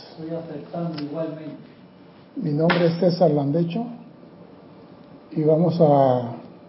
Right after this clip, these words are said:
Speaker 2: continuar con nuestra serie Tu responsabilidad por el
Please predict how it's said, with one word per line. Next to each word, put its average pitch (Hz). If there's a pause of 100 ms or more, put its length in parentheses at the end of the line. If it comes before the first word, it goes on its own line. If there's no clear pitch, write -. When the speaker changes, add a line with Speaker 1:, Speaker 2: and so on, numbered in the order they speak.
(480)
Speaker 2:
continuar 151
con 156
nuestra 143
serie 165
Tu 147
responsabilidad 139
por 156
el 143